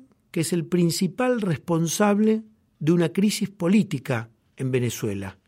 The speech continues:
Una crisis política que sin duda reconoce muchos factores y muchos responsables, pero el gobierno tiene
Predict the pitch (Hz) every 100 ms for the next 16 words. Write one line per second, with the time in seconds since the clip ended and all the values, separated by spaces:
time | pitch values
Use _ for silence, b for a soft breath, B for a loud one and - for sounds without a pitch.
0 | b b b b b b b b b 190
1 | 208 247 262 - 220 - 269 311 269 226
2 | 208 214 - 285 262 262 247 214 214 208
3 | 233 226 214 330 359 240 196 190 233 240
4 | 214 208 214 330 320 175 135 139 123 151
5 | 143 147 120 120 120 226 226 214 233 269
6 | 277 277 269 - - 214 220 233